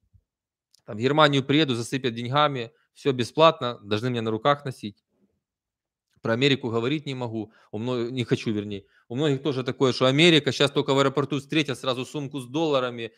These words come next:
на лимузине. Не так, так не работает. У нас же дешевая аренда зелья-, э, жилья, у нас, э, ну, уровень затрат на порядок ниже. Да, щас по питанию мы уже, конечно, мне там вот с Киева щас рассказывали цены,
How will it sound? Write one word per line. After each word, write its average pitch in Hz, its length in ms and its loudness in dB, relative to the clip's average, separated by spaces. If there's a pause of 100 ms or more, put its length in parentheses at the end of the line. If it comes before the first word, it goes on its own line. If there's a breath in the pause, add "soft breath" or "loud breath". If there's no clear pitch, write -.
(120 soft breath)
на 120 120 -2
лимузине. 143 800 -4
Не 123 180 -14
так, - 220 -14 (160)
так 110 160 -12
не 117 80 -8
работает. 104 480 -10 (1300)
У 123 60 -2
нас 202 220 6
же 160 80 0
дешевая 185 420 2
аренда 147 300 2
зелья-, 127 440 2
э, 117 100 4
жилья, 139 560 2 (180 loud breath)
у 127 100 -4
нас, 185 340 4
э, 135 500 2
ну, 107 360 -4 (560)
уровень 170 420 8 (100)
затрат 151 560 2
на 131 100 0
порядок 147 420 0
ниже. 101 320 -12 (320)
Да, 147 220 10
щас 156 200 2
по 160 100 0
питанию 139 560 0
мы 113 120 -4
уже, 110 200 -4
конечно, 113 360 -6
мне 107 100 -4
там 107 160 -6
вот 104 160 -8 (300)
с - 120 -18
Киева 107 240 0
щас 107 180 -6
рассказывали 117 460 0
цены, 170 420 2